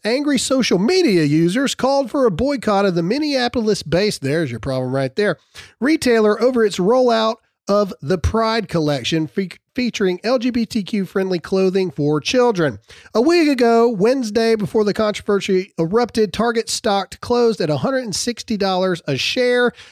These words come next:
um, giving the box chain a market capitalization of seventy-four point three billion. As of early trading on Thursday, however, shares of the company, uh, trading off of one percent at one forty-one,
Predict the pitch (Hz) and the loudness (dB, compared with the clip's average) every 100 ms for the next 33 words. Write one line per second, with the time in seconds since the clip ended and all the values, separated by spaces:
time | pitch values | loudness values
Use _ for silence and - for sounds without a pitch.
0 | - - 185 185 180 175 170 165 147 233 | -20 -8 -2 0 2 0 0 -2 -2 -2
1 | 262 214 170 214 202 - 208 202 165 165 | 0 0 0 -2 -4 -2 0 0 0 0
2 | 190 196 - 196 196 180 160 156 180 - | -2 -2 -4 -2 -2 0 0 0 -2 -2
3 | 143 - 202 202 - 180 - 156 151 143 | -4 -4 -6 -4 -2 -2 -2 -4 -4 -4
4 | 127 120 _ 269 277 269 202 143 101 98 | -4 -4 _ -2 0 2 2 0 -4 -14
5 | _ - - - 269 285 247 - 302 381 | _ -20 -12 -2 0 2 0 -2 0 2
6 | 381 302 277 277 277 254 202 285 294 214 | 2 2 0 2 2 0 0 -2 0 0
7 | 220 196 214 202 226 269 - 214 220 226 | 2 2 2 2 0 -2 0 0 2 0
8 | 208 185 220 220 233 240 240 _ _ _ | -2 -4 -2 0 0 -2 -4 _ _ _
9 | - 175 175 170 160 143 233 240 233 220 | -2 0 2 2 0 0 2 2 2 0
10 | 190 170 147 208 262 220 214 - 240 208 | 0 -2 0 0 2 0 0 0 0 0
11 | 180 165 151 202 277 262 - 277 269 262 | -4 -6 0 0 2 -2 0 0 2 2
12 | 247 269 277 277 269 233 139 | 2 2 4 4 2 2 0